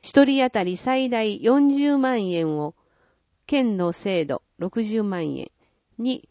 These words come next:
上乗せ助成を行います。中小企業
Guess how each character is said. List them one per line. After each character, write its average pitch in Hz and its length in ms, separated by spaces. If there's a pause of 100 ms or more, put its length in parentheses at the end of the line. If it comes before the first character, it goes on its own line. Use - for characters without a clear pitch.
(160)
上 247 300
乗 277 180
せ 247 340
助 233 180
成 180 260
を 180 200
行 190 220
い 165 280
ま 147 160
す。 - 300 (1200)
中 320 320
小 277 360
企 254 260
業 170 360